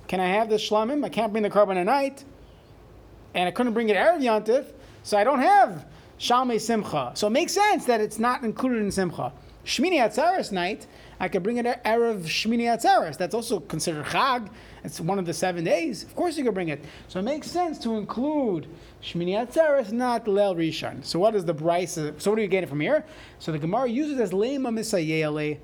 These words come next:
This should be a Raya to Rabbi Elazar that in order to, for it to be Yotze, your Shalmei Simcha, your Simchas Yontif, you need to have it, the, the, the Shlamim has to be brought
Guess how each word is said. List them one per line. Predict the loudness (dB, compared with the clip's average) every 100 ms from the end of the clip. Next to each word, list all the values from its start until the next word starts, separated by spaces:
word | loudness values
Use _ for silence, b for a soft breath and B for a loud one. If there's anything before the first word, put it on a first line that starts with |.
| -6
This | -4 -2
should | -2
be | -2
a | 0
Raya | 0 0 2 2 0 -2
to | -2
Rabbi | 0 2
Elazar | 4 4 2 -2 -2 -8 B B B
that | -2 -2 -2 -4
in | 0
order | 0 0
to, | -2 -4 -4
for | -4
it | -6
to | -2
be | -2 2
Yotze, | 0 0 -2 -2
your | -2
Shalmei | -4 -2 -2 -2 -4
Simcha, | -4 -4 -2 -4
your | -4
Simchas | -4 -4 -4 -2
Yontif, | 0 0 0 -2 -2 -6 B B B B
you | -2
need | 0 -2
to | -2 -2
have | 2 2 2
it, | -2 -4 -12 -20 -20 -20 -20 -20 -18 -12 -8
the, | -2 2 2 2 -2
the, | -6 -4 -2 -6
the | -6 -4 -2 -4
Shlamim | -4 -4 0 2 2 2
has | 0 -2
to |
be | -4 -4
brought | 0 2 2 2